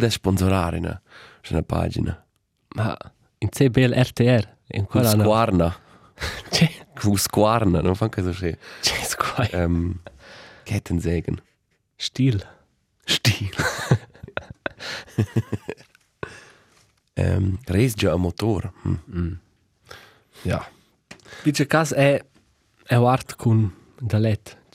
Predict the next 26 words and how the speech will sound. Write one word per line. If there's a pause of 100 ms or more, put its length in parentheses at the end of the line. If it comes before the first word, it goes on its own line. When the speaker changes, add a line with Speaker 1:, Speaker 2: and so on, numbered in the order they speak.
Speaker 2:
con
ciò
che
sviluppa.
Speaker 1:
Ah,
è
vero.
Speaker 2:
Non
c'è
caso,
una
buona
roba. (360)
Speaker 1:
Ehm,
e
abbiamo
un (140)
altro
tema,
Marcus. (520)
E
qua
è
il (440)
peso. (880)
Ehm,